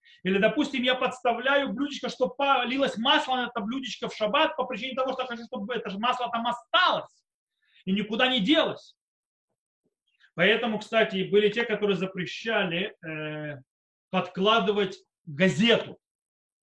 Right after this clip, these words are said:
под восковую свечу, которая капает воск.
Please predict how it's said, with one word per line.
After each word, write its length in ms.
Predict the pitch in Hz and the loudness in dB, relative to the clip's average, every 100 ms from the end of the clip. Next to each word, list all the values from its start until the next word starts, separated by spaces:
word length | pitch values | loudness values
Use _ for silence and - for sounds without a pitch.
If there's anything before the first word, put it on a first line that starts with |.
| _ _ _ _ _ _ | _ _ _ _ _ _
под 260 | 202 220 | 6 6
восковую 720 | 160 196 220 - 196 180 196 190 | 6 2 2 0 -4 -4 -2 -4
свечу, 560 | - 180 185 - 208 | -4 -6 -4 -4 -6
которая 300 | 160 156 165 | -6 -6 -4
капает 400 | 185 190 170 156 | 0 0 0 -6
воск. 340 | 156 151 - | -6 -8 -10